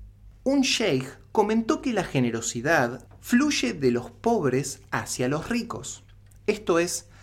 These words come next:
los pobres le otorgan a los ricos la posibilidad de dar, y esa es la mayor de las bendiciones.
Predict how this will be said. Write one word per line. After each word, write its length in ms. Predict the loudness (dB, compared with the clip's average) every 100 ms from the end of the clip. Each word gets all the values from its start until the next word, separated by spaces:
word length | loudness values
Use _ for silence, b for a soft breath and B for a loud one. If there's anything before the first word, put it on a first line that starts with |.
| B B
los 320 | 2 2 0
pobres 640 | -2 2 2 0 -2 -4 -4
le 180 | 2 4
otorgan 540 | 4 2 0 0 0 0
a 80 |
los 240 | -2 -4 -4
ricos 540 | -4 -2 -4 -4 -6 -12 -2
la 200 | 0 2
posibilidad 800 | 0 -2 -2 -2 -4 -2 -2 -4
de 240 | -2 2
dar, 400 | 4 4 2 -6 -20 -20 -20 -20 b b -4
y 260 | 2 4
esa 500 | 4 2 0 -2 -4 -16 -8 2
es 200 | 2 4
la 120 | 2
mayor 420 | 2 -2 -4 -6
de 120 | -4
las 180 | -4 -2
bendiciones. 880 | -2 -2 -2 2 2 0 -4 -10